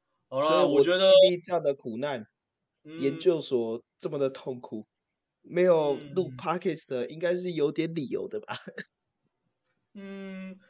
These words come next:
Speaker 1: 我觉得啦，好啦，这个，这个我们就给听众自己判断啊，毕竟我这边呢，
Speaker 2: <laughs>
Speaker 1: 过不，过不过说不准，毕竟等的人是他们嘛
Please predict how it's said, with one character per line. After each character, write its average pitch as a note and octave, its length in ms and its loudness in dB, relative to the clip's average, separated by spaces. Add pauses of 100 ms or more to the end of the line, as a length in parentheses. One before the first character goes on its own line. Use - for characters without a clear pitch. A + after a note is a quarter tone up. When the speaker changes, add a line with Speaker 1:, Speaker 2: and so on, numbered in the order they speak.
(240)
Speaker 1:
我 F3 180 -2
觉 F#3+ 200 0
得 G3 160 2
啦， F#3+ 240 4
好 D#3+ 180 -2
啦， D#3 260 2
这 G#3 140 -4
个， F3 460 12
这 G3+ 160 -8
个 F#3 100 -2
我 C#3+ 180 -2
们 C3 380 6
就 D#3 100 -2
给 C3 220 -4
听 D3 180 -12
众 C#3+ 220 -8
自 C#3 80 -14
己 B2 120 -10
判 B2 180 -10
断 A#2+ 180 -8
啊， A#2 180 -10
毕 D3+ 60 -12
竟 D3 300 -10 (260)
我 D3+ 180 2
这 A3 160 6
边 A3 220 0
呢， G3+ 320 0
Speaker 2:
<laughs> - 80 -20
Speaker 1:
过 G3+ 140 -4
不， E3+ 160 -4
过 G#3 140 -4
不 E3+ 120 -2
过 D3+ 600 2
说 - 180 -6
不 F3 100 -6
准， - 220 -2
毕 E3 80 -10
竟 D#3+ 260 -8 (300)
等 D#3 160 4
的 D#3 160 2
人 D3 160 0
是 F#3 160 -4
他 D#3+ 160 0
们 D3+ 140 -4
嘛 A2+ 140 -14